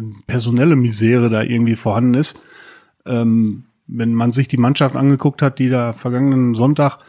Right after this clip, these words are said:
auf dem Platz stand, also, ja, Torwart, der ist irgendwie freitagsabends noch, äh, außer Alters-, äh, außer Rente quasi wieder hochgeholt worden,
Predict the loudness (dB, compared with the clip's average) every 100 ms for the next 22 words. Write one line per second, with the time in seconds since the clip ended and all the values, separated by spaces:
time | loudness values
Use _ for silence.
0 | _ _ _ _ _ -4 -4 2 2 4
1 | 2 2 -2 0 0 2 2 2 0 -4
2 | 0 0 0 -2 -2 -2 -2 -4 0 2
3 | 4 2 2 0 0 0 0 0 -2 -2
4 | 0 0 -2 -2 0 0 2 0 -2 -18
5 | -12 -8 -6 -6 -4 -4 0 2 0 -2
6 | -8 _ _ _ _ _ -4 0 2 0
7 | -2 -4 -4 -2 -2 -2 -4 -6 -4 0
8 | 2 2 2 0 0 2 2 2 2 0
9 | -4 -4 -2 0 2 0 2 2 2 2
10 | 2 2 0